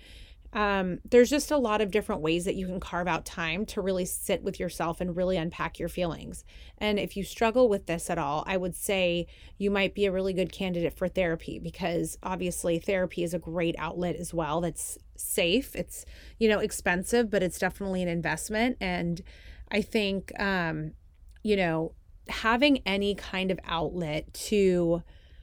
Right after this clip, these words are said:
really just figure out the root cause, not even solutioning it, but just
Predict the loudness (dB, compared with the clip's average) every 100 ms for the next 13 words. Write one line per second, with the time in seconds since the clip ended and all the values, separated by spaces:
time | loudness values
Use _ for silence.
0 | -20 -16 -10 0 4 6 6 6 4 2
1 | 0 -12 -20 -18 -8 0 2 2 0 -8
2 | -12 -20 -18 -2 2 4 4 2 0 0
3 | -2 2 0 0 -4 -8 -6 -4 -4 -2
4 | -2 -2 -2 -4 -6 -4 -2 0 0 0
5 | 2 0 -2 -4 -6 -8